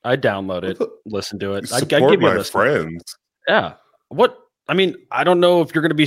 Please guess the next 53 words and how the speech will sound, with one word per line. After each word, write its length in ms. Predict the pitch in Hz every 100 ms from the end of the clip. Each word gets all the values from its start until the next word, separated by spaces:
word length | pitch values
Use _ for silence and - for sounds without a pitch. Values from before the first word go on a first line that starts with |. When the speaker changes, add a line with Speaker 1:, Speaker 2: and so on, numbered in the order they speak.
| -
Speaker 1:
having 320 | 120 151 143 147
that 120 | 143
many 160 | 143
great 200 | 143 143 -
sales, 340 | 165 180 120
but 100 | 120
if 80 | 117
you 60 |
have 220 | 127 147 131
five 420 | - - 151 135
sales, 340 | - 180 135
I'll 140 | 117 123
be 100 | 143
one 160 | 135
of 60 | 131
the 60 | 127
five 280 | 131 135
sales. 460 | 131 160 156 - - _ _ _ - - _ _ -
Speaker 2:
Actually, 320 | 151 175 185 180
I 80 |
wouldn't 180 | 220 254
even 140 | 226 160
have 160 | 151
a 40 | 117
classic 360 | - 107 -
album. 180 | 98 95
I 80 | 107
think 200 | 131 202
I'd 200 | 214 123
be 100 | 131
like 220 | 123 113
one 120 | 117
of 40 | 113
those 180 | 107 92
D 120 | 110
Js 340 | 95 98 87
like 240 | 95 90 82
Metro 380 | 92 107 113
Boomin, 440 | 92 98 98 95 87
D 140 | 95
J 160 | 92 90
Khaled, 600 | 85 87 85 78 73 82 _ -
and 480 | 90 90 90 87 -
I 180 | 101 101
Speaker 1:
Oh. 20 |
Speaker 2:
just 240 | 107 107
get 160 | 113 110
people 240 | 110 101
to 100 | 92
jump 240 | 85 101 101
on 80 |
my 160 | 95 95
songs, 680 | - 92 90 90 90 87